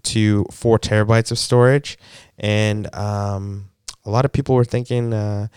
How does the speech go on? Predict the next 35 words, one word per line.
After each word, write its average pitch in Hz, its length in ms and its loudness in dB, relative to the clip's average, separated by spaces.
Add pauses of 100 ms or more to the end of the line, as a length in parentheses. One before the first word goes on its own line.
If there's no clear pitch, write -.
(180)
it - 40 -14
was 110 120 -6
pretty, 110 400 0
uh, 90 120 -2
lengthy 107 360 -4
process. 123 840 0 (360)
Uh, 107 220 2
but 107 120 2
after 113 240 2
some - 180 -8
research, 131 500 -2 (180)
it's - 140 -12
not 277 180 0
too, 277 260 2
uh, 240 180 2
it's - 160 -4
not 208 100 0
too 202 160 -2
hard 190 160 4
to - 100 -16
pull 156 140 4
off. 151 300 4
You 107 60 -2
know, 110 60 0
you 120 100 -2
just 110 160 -8 (120)
remove 120 300 2
that 98 160 6
first, - 280 -2 (440)
uh, 104 160 0
faceplate 135 680 4
off 120 240 2
there, 120 280 6
and 113 100 2
there's 110 200 -2